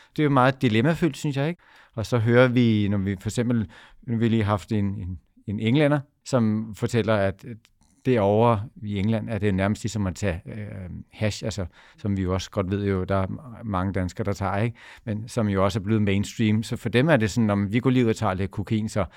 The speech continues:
altså, når man ser på det, så er, er det nok der, vi ligesom styrer hen imod.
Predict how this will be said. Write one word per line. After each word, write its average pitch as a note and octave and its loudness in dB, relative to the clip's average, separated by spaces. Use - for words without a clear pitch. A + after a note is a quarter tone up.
altså, F2+ -8
når G2+ -4
man F2+ -2
ser C3+ 0
på C3 0
det, C3 4
så C3 4
er, A2 4
er G2+ -6
det A2+ 0
nok G#2 0
der, A#2 0
vi G2+ -2
ligesom A2+ 0
styrer - 0
hen C3 2
imod. C3 4